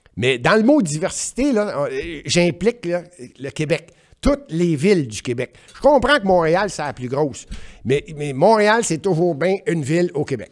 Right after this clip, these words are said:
Donc, un, j'essaierais, pas j'essaierais, si vous me posez la question, ça veut dire si j'avais la capacité de.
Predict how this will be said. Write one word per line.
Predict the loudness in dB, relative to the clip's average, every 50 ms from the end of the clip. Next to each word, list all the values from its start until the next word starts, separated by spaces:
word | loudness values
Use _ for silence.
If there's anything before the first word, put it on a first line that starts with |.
| _ -4
Donc, | 0 2 2 2 2 -2 -8 -18 -20 -20 -4 0 4
un, | 6 6 6 4 2 -4 -14 -20 -20 -20 -20 -20 _ _ _ _ _ _ _ _ _ _ _ _ _ -4
j'essaierais, | 0 0 2 2 2 4 4 6 6 4 4 4 2 2 0 0
pas | 0 0 2 2
j'essaierais, | 2 2 2 2 2 2 2 2 0 0 -4 -10
si | -14 -12 -10
vous | -8 -6 -6
me | -4
posez | -2 0 2 2 2
la | 2 2
question, | 0 -2 -2 0 0 0 2
ça | 2 0
veut | 2
dire | 2 2 2 2
si | 0 0 0
j'avais | 0 0 0 0 -2
la | -4 -6 -8 -6
capacité | -4 -4 -4 -4 -4 -4 -4 0 2 2 2
de. | 2 2 0 0 0